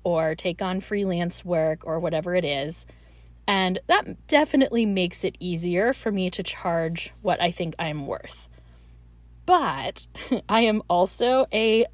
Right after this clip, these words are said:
die-hard people pleaser,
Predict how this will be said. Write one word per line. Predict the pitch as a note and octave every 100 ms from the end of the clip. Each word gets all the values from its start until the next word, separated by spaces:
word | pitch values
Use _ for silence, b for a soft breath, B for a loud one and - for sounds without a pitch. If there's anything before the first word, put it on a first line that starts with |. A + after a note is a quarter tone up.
| F3
die-hard | - E3+ E3 E3 E3+ F3+ - F3 E3 F3 F#3
people | - G3+ F3+ B3+
pleaser, | - C#4+ D4 D4 D#4 E4